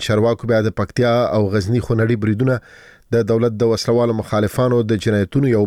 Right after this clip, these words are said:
بله نمونه بللې ده. ویلي دي چې وسلوالو ځکه دا ډول بریدونو ته مخه کړې چې په دې وروستیو کې په بیلابیلو ولایتونو کې په مخامخ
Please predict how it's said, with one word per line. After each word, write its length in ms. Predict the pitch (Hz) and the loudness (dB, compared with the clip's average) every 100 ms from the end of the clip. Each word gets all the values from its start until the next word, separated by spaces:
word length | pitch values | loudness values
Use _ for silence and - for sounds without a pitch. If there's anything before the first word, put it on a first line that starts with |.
| 101 | 0
بله 160 | 127 104 | 0 0
نمونه 280 | 95 104 120 135 | -2 0 0 0
بللې 240 | 139 135 127 | 2 2 2
ده. 40 | |
ویلي 320 | 123 120 127 135 | 2 2 2 0
دي 60 | 127 | -2
چې 80 | 139 135 - - - - 95 | -2 -4 -6 -20 -20 -8 -4
وسلوالو 460 | 98 - 117 120 107 | -2 0 2 2 0
ځکه 240 | 139 123 117 | -2 -2 0
دا 60 | 110 | 0
ډول 180 | 113 107 101 | 0 0 0
بریدونو 320 | 107 127 123 | 0 0 0
ته 120 | 120 120 | 0 -2
مخه 180 | - 127 | -4 -2
کړې 120 | 139 127 | -2 0
چې 80 | 143 131 - - - | -2 -4 -8 -20 -10
په 120 | - 107 | -2 0
دې 40 | 107 | 0
وروستیو 360 | 104 - 151 123 - | 0 0 2 0 0
کې 180 | 107 - | -2 -2
په 120 | 98 | 0
بیلابیلو 460 | 113 104 107 127 113 | 2 2 2 0 0
ولایتونو 400 | 107 98 135 127 | 0 0 -2 -2
کې 240 | 135 127 | -2 -2
په 120 | 117 104 | -2 -2
مخامخ 360 | - 107 110 | -2 -2 -2